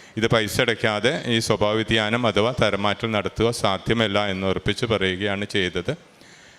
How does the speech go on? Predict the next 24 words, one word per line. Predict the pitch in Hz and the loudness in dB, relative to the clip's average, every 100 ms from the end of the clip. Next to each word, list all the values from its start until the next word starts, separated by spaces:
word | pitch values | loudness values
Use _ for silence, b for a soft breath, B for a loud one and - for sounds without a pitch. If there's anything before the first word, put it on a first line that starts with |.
| B | B
അപ്പോഴെല്ലാം | - 120 123 113 123 170 - - - - | 0 2 2 0 -2 -2 -14 -20 -20 -6
ഞാൻ, | 131 120 120 | 0 0 2
ആ, | 117 | 2
ഉടമ്പടി | 110 104 110 110 | 2 2 0 2
പ്രാർത്ഥന | 120 113 - 123 | 0 0 -2 -2
ചെല്ലുകയും | 123 104 101 107 113 160 - | 0 0 0 2 0 -2 -4
പ്രാർത്ഥിക്കുകയും, | 117 104 - 107 120 113 107 165 - B B B B B 120 | -2 -2 -2 -2 0 -2 -2 -4 -10 B B B B B -2
ആ, | 110 107 | 0 2
ഇത് | 117 110 | 0 0
സാധ്യമാക്കി | 120 131 110 127 131 117 | 0 0 0 0 0 0
തന്നു | 131 131 110 117 | 0 0 2 0
കഴിഞ്ഞാൽ | 113 104 104 101 120 | 0 0 0 -2 -4
അമ്മയുടെ | 107 104 | 0 0
സന്നിധിയിൽ | - 117 104 101 110 110 | 2 2 2 2 0 2
വന്ന് | 110 110 160 - | 0 0 -2 -2
ഞാൻ | 110 104 | -2 -2
സാക്ഷ്യം | 107 95 - 117 | -2 -2 -2 -2
പറയാം, | 110 98 95 113 123 | 0 2 -2 -4 -6
നന്ദി | 107 101 | -4 -2
പറയാമെന്ന്, | 113 110 101 98 101 95 104 156 B B B B - | 0 0 0 -2 -4 -6 -6 -10 B B B B -4
ആ, | 107 101 104 | -2 -2 -2
മനസ്സുകൊണ്ട് | 113 104 123 113 110 | -2 0 0 2 0
ആഗ്രഹിക്കുകയും | 104 95 98 98 - 110 113 | 0 2 2 2 0 0 0
ചെയ്തു. | - 90 90 | 0 0 -2